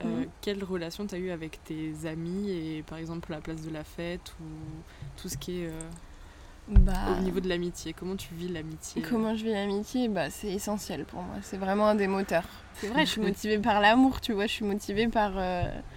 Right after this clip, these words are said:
Speaker 2: par les gens que j'aime. Parce que j'aime beaucoup les gens et j'aime beaucoup, euh... Enfin, j'aime, en fait, c'est ça mon, ce qui me donne envie de faire les choses, c'est parce que j'aime des trucs. Et, euh, et ma relation avec l'amitié, bah, j'ai de la chance aussi d'avoir une super bande d'amis que je connais depuis mon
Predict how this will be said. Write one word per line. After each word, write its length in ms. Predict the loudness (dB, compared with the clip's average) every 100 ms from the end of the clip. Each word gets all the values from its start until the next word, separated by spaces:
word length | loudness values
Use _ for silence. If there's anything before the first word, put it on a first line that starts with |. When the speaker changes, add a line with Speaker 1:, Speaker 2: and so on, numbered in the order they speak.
| -16 -16 -8 -2
Speaker 2:
par 160 | 2
les 140 | 4 4
gens 140 | 4
que 60 | 4
j'aime. 340 | 6 8 6 4 -8 -18 -20 -18 -18 -18 -20 -20 -20 -20 -16
Parce 120 | -14 -6
que 120 | -2
j'aime 240 | 2 4
beaucoup 260 | 4 2 0
les 180 | 0 0
gens 260 | 0 -2
et 120 | -2 -6
j'aime 160 | -8
beaucoup, 400 | -6 -8 -4 -2
euh... 320 | -2 -4 -4 -6 -8 -12 -8
Enfin, 180 | 0 4
j'aime, 240 | 8 10
en 80 | 8
fait, 180 | 4 0
c'est 120 | 4
ça 140 | 6 6
mon, 440 | 6 2 0 -2
ce 80 | -6
qui 120 | -4
me 220 | -2 0 0
donne 180 | 0
envie 200 | 0 0
de 60 | 0
faire 180 | 0 0
les 100 | 0
choses, 180 | -2 -4
c'est 160 | -6
parce 200 | -8 -8
que 160 | -6 -4
j'aime 240 | -2 -2
des 100 | -2
trucs. 300 | -4 -4 -6 -10 -16 -14 -14 -14 -14 0
Et, 200 | 4 4
euh, 320 | 4 0 -2 -4 -2
et 80 |
ma 260 | 0 2 0
relation 380 | 2 2 2 0
avec 140 | -2
l'amitié, 380 | -2 -4 0 2
bah, 200 | 2 2
j'ai 160 | 0 0
de 80 |
la 100 | 0
chance 260 | 0 -2 -2
aussi 200 | -2 0
d'avoir 300 | 0 0 -2
une 100 | -2
super 500 | -2 0 2 2 2
bande 220 | 2 2
d'amis 340 | 2 2 0 -2
que 140 | -4
je 100 | -6
connais 140 | -4
depuis 200 | -4 -4
mon 100 | -6